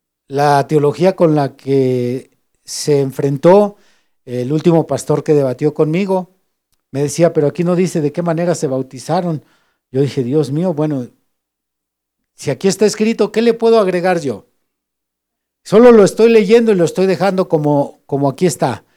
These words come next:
Aquí dice que se bautizaron en el nombre de Jesús, en el nombre de Jesús, en el nombre de Jesús. Así es que si hay cinco bautismos y ni uno solo,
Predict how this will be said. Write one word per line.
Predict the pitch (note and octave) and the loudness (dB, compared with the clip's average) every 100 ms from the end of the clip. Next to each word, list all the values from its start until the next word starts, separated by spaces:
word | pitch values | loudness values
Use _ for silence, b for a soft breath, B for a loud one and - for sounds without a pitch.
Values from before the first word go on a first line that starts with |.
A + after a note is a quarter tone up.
| _ _ _ _ _ _ | _ _ _ _ _ _
Aquí | C3+ - | -10 -2
dice | G3 F3 F#3 | -2 0 -2
que | D3+ | 0
se | D#3+ | 0
bautizaron | D3 D3 - F3+ F3 D#3 | 0 -2 0 0 2 -2
en | C3+ | -2
el | C3+ | -2
nombre | D3+ D#3 C#3 | 0 0 2
de | B2+ | 0
Jesús, | B2+ - A3 A3+ - _ _ _ | -2 -6 -6 -6 -12 _ _ _
en | B2 | -6
el | A#2+ | 0
nombre | D3 D3 | 2 4
de | C#3 | 4
Jesús, | A#2 B2+ F#3+ G#3 - - _ | 2 -2 -2 -4 -4 -16 _
en | - G2+ | -12 -6
el | G#2 | -2
nombre | A2+ A2+ | -2 -4
de | G2 | -8
Jesús. | - F#2+ - - - - _ _ _ _ B B B B | -12 -16 -18 -20 -20 -20 _ _ _ _ B B B B
Así | D3+ G3+ | -4 0
es | G#3 | 0
que | - F#3 | 2 -2
si | - A3 | 2 4
hay | A#3+ | 4
cinco | F#3+ A#3+ A#3 A#3 | 2 -2 0 2
bautismos | G#3 F3+ F3+ A3+ G3+ D3+ D3+ C#3+ - _ b b | 4 4 2 0 0 0 -2 -2 -4 _ b b
y | G3 G3 | 2 4
ni | G#3 A#3+ | 4 4
uno | C4+ C4+ C4 | 4 4 2
solo, | - - A3 G#3+ D#3 C#3 - | 0 4 6 6 6 2 -2